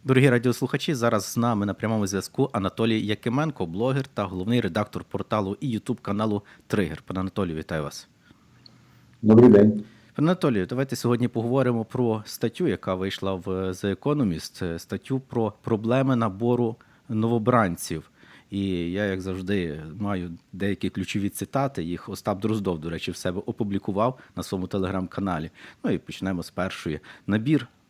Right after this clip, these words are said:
Speaker 1: новобранців через рейди у спортзалах і торгових центрах більше нагадує лотерею». Як ви гадаєте, чому автор The Economist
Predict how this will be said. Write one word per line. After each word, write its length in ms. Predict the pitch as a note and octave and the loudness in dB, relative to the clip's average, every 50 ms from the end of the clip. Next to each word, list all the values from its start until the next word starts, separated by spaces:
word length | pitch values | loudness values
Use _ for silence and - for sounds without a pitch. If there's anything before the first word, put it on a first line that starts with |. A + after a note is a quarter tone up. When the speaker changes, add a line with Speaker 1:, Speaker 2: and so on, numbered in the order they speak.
| _ - | _ -4
Speaker 1:
новобранців 680 | A2 A2+ G#2+ G#2+ G2+ G2 A2 B2+ C#3+ C#3 - - G#2 | -4 -2 0 0 0 0 0 0 0 0 0 -4 -4
через 380 | - - C3+ B2 A2 G2+ - - | -2 0 0 2 2 0 -2 -2
рейди 380 | A2+ A#2+ C3+ C3+ B2+ G2 A2 A2 | 0 2 4 4 2 2 0 -2
у 180 | - A#2 A2+ | 0 -2 -4
спортзалах 680 | - - - - G2+ F#2 F2+ F2+ G2 A#2 B2 A#2 G#2+ - - - | -6 -6 -4 -2 -2 -2 -2 0 0 2 2 2 0 -4 -6 -10
і 60 | A2+ | -10
торгових 480 | - - G#2+ G2 G#2 A2+ G2+ F2 E2+ - | -4 -4 -2 0 0 0 0 0 -4 -6
центрах 600 | - - A#2+ B2+ C3 C#3+ - C#3+ C#3+ - - - | -4 -4 -2 -2 -2 -4 -4 -4 -4 -4 -6 -18
більше 480 | - - F#2+ F#2 G2+ A#2 A#2 - - A2+ | -20 -18 -8 -4 -2 -2 -2 0 -2 -2
нагадує 560 | G2+ G#2 G2 F#2 A2 A2 G2+ G#2+ G#2+ G#2+ - - | 0 0 0 2 0 0 0 0 -2 -2 -2 -4
лотерею». 600 | - G#2+ A#2 - - B2 G#2+ D#2+ D2+ C#2+ - E2 - - - - - | -2 -2 -2 0 0 0 0 0 0 -2 -4 -10 -14 -16 -20 -10 -2
Як 120 | A3 G3 D#3 | -2 0 0
ви 60 | A#2+ | 2
гадаєте, 360 | G2 F2+ F2+ E2 C#2 - - | 0 0 0 0 -2 -2 -6
чому 260 | - - C3 C#3 C#3+ - | -4 0 0 0 2 2
автор 320 | A2 G#2+ F#2 - - F#2 | 0 -2 -2 -2 -6 -6
The 220 | F#2+ F#2 G2+ G2 F2 | -4 -2 -2 -2 -2
Economist 520 | - - A2+ G2 F#2 F2+ E2 - - - | -2 -2 -4 -2 -2 -4 -4 -6 -10 -16